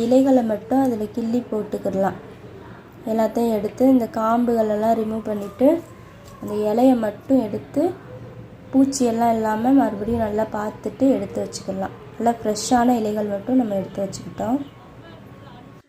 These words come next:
இப்போ நம்ம செய்ய போற மூலிகை உருண்டைகளை வந்து நல்லா வெயில்ல காய வச்சு ஒரு கண்ணாடி பாட்டில்ல ஸ்டோர் பண்ணி வச்சுக்கிட்டு அப்பப்ப நம்ம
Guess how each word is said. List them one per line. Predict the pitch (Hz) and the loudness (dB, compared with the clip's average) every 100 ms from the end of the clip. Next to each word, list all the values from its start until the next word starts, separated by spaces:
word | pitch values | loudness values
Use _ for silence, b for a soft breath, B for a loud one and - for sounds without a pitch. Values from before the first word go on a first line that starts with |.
| _ _ - | _ _ -16
இப்போ | - 233 226 | -4 0 2
நம்ம | 226 226 226 | 0 -2 0
செய்ய | 226 285 294 | 2 4 4
போற | 269 240 | 4 4
மூலிகை | 254 262 254 240 | 4 6 6 4
உருண்டைகளை | 226 226 220 214 214 | 2 -2 -2 -4 -4
வந்து | 220 240 277 254 | -2 2 4 4
நல்லா | 208 220 269 226 | 2 2 2 2
வெயில்ல | 220 240 247 233 | 2 2 2 0
காய | 208 208 220 208 | 0 2 2 0
வச்சு | 202 269 254 | -2 2 2
ஒரு | 226 220 | 2 -2
கண்ணாடி | 208 226 254 240 | 0 2 2 2
பாட்டில்ல | 226 220 240 254 | 0 2 0 2
ஸ்டோர் | 233 226 226 | 2 0 0
பண்ணி | 226 220 208 | -4 -2 -4
வச்சுக்கிட்டு | - 196 196 262 381 370 B B B B 240 | -8 -10 0 4 4 2 B B B B -8
அப்பப்ப | - 254 254 311 285 | -2 -2 2 2 4
நம்ம | 247 | 4